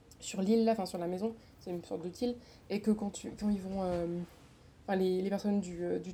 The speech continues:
du, euh, du continent, dans le village juste à côté, genre, euh, ils les, comment dire,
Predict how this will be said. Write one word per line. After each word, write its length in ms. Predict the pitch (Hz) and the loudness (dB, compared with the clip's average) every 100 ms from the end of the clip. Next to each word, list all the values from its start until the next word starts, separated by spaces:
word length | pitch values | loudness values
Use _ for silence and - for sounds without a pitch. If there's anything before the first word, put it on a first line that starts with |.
| - 170 | -12 -12
du, 300 | 170 175 175 | -10 -8 -6
euh, 40 | - - - 202 - | -8 -8 -10 -14 -8
du 100 | 190 | 0
continent, 440 | 208 208 208 247 - - - - - - - | 2 4 4 2 0 -16 -20 -20 -20 -20 -6
dans 60 | 196 | -4
le 60 | |
village 280 | 180 190 190 | 0 2 2
juste 140 | 185 190 | 0 -4
à 60 | |
côté, 340 | 185 185 247 - - | -2 0 0 0 -6
genre, 340 | 202 196 185 180 | 0 2 2 2
euh, 340 | 175 175 175 - 196 | 2 0 -2 -6 -6
ils 220 | 180 185 | -4 0
les, 360 | 190 180 180 180 - - - - - | 0 2 2 8 8 8 2 -6 -6
comment 120 | 180 | -4
dire, 160 | 170 | -6